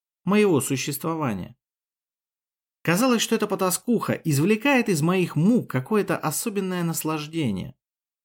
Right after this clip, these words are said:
Пожиравшей меня боли ей всё было мало, и я, в конце концов, забросил все дела – перестал выходить на улицу и сидел дома как труп, случайно сохранивший способность двигаться.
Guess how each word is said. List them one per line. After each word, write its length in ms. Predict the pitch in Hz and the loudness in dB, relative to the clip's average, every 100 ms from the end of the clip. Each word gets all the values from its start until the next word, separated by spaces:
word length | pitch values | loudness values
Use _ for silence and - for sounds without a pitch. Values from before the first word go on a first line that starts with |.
| _ - | _ 4
Пожиравшей 560 | 127 190 269 240 233 | 6 6 4 4 4
меня 260 | 214 202 196 | 6 4 4
боли 420 | 170 196 233 185 | 2 2 4 6
ей 280 | 139 151 139 | 6 4 2
всё 200 | - 175 | 0 0
было 220 | 156 147 | 2 4
мало, 600 | 147 160 156 113 85 - _ _ _ - | 4 2 2 2 0 -8 _ _ _ -2
и 120 | 101 | 2
я, 220 | 104 175 | 4 2
в 40 | 175 | 0
конце 260 | 147 147 | -2 0
концов, 380 | 147 135 180 147 | 0 0 2 2
забросил 480 | 117 123 160 151 131 | 2 2 2 2 -2
все 240 | - - | 0 0
дела – 520 | 131 123 143 120 - _ _ _ _ | 2 2 2 0 -6 _ _ _ _
перестал 460 | - 170 - 285 165 | 2 4 4 4 4
выходить 380 | 107 110 107 120 | 2 0 0 0
на 160 | 110 | 2
улицу 400 | 139 190 107 - | 2 2 0 0
и 60 | 104 | -2
сидел 400 | - 151 214 151 | 0 2 4 4
дома 340 | 143 202 135 | 4 4 2
как 240 | - 123 - | 0 -2 -2
труп, 320 | - 180 - - _ _ - | 0 0 0 -8 _ _ -6
случайно 680 | - 233 240 294 175 104 | 2 2 4 4 4 2
сохранивший 680 | - 104 - 113 170 - 107 | 0 -4 -2 0 2 0 -4
способность 680 | - 104 - 135 131 120 110 | -4 -6 -2 -2 0 0 0
двигаться. 580 | 127 151 98 - - | -2 -2 -2 -8 -14